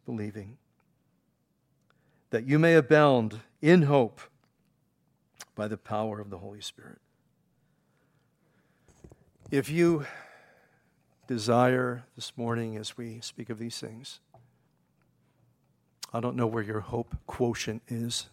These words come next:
this morning. I don't know what your circumstances are. But if you need to be filled,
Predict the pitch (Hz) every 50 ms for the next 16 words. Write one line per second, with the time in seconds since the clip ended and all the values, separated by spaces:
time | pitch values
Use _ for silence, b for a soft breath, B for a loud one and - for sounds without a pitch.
0 | _ - - 117 - - - - - 123 123 123 - _ _ _ _ _ _ _
1 | _ _ _ _ _ _ _ _ _ _ _ _ _ _ _ _ _ _ _ _
2 | _ _ _ _ _ _ _ - - - 120 113 117 113 135 123 120 127 127 120
3 | 120 - - - 117 - - 113 110 - - 117 110 - 120 110 - - 110 107
4 | 113 120 - _ _ _ _ _ _ _ _ _ _ _ _ _ _ _ _ _
5 | _ _ _ _ _ _ B B B B B B B B B B B B B B
6 | _ _ - 156 151 160 143 127 165 190 254 285 254 226 185 190 160 156 156 143
7 | - - - 151 151 151 151 156 143 165